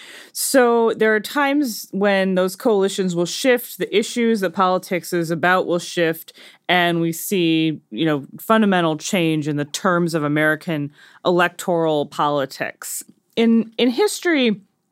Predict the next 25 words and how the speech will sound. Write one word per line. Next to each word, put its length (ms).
the 180
elections 560
that 320
some 260
scholars 380
have 100
identified 600
as 100
realignments 560
are 60
kind 220
of 40
the 60
big 180
ones 220
you 80
might 200
think 200
of. 200
So 280
eighteen 320
sixty, 720
where 100
we 160
have 580